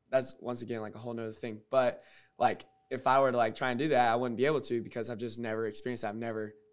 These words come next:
been in that. And so what I would say to someone who kinda is just hesitant to be expressive in their worship is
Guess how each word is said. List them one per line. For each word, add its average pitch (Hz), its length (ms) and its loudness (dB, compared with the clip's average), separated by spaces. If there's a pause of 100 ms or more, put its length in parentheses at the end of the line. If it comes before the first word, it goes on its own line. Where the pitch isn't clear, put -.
(140)
been 123 240 -2
in 117 280 -4
that. 104 260 -6
And 123 160 -4
so 113 420 -2 (320)
what 170 180 6
I 156 180 6
would 143 120 2
say 123 340 0
to 120 120 -12
someone 123 360 -4
who 117 340 -6 (800)
kinda 135 580 2 (720)
is 139 200 2
just 139 200 -2
hesitant 127 720 -4
to 127 60 -6
be 123 140 0
expressive 123 540 -2
in 143 100 -4
their 143 140 -6
worship 147 500 -4
is 117 320 -4